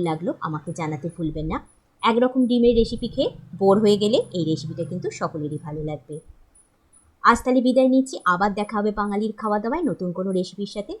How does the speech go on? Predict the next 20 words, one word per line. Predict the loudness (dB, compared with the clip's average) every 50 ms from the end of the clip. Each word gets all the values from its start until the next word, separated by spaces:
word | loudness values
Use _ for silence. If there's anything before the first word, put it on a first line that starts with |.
| -8 -4
যাবার | -4 -2 -2 0 -2 -2
আগে | -2 -2 -2 -2
অনুরোধ | -2 -2 -2 -4 -4 -4 -6
রেখে | -8 -8 -8 -8
যাচ্ছি, | -8 -8 -6 -6 -8 -6
ভিডিওটা | -6 -4 -4 -4 -2 -2 -2 -2 0 0
YouTube | -2 -2 -2 -2 -4 -4 -4 -4
থেকে | -4 -4 -2 -2
দেখলে | -4 -2 -4 -4 -4 -4 -6
অবশ্যই | -6 -6 -6 -6 -8 -8 -8 -6
চ্যানেলটিকে | -6 -6 -4 -4 -4 -6 -6 -8 -6
সাবস্ক্রাইব | -6 -8 -8 -8 -8 -8 -8 -8 -6
করে | -6 -6 -6 -6
পাশে | -10 -12 -12
থাকা | -14 -12 -10 -10 -6 -4
বেল | -4 -2 -2
আইকনটা | -2 -4 -6 -8 -10 -10 -10 -8
প্রেস | -8 -8 -8 -8 -8
করে | -8 -6 -4
রাখবেন, | -4 -4 -4 -6 -8